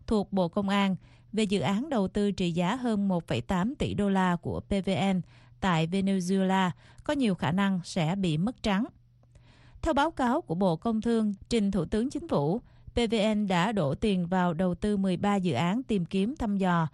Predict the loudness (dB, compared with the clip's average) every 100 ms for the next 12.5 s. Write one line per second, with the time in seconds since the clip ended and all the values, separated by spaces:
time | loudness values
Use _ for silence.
0 | -10 -10 -4 -2 -2 -2 0 -2 0 -2
1 | 0 -2 -4 0 2 2 0 -4 -20 -20
2 | -10 -4 0 2 2 0 -4 -4 -4 -2
3 | -2 0 0 0 0 0 0 -4 -4 -2
4 | -2 -2 -2 -2 -2 -4 0 0 0 -2
5 | -10 -20 -10 0 0 0 0 -2 -2 -4
6 | -2 -2 -2 0 0 0 -2 _ -20 -6
7 | -2 0 0 0 0 -2 -2 0 2 2
8 | 0 -4 -4 -2 0 -2 -2 -2 -2 0
9 | 0 2 2 0 -2 -12 -20 -20 -20 -12
10 | -2 0 2 2 2 0 2 0 0 0
11 | 0 0 -2 -2 -2 -2 0 2 2 2
12 | 0 -2 -2 0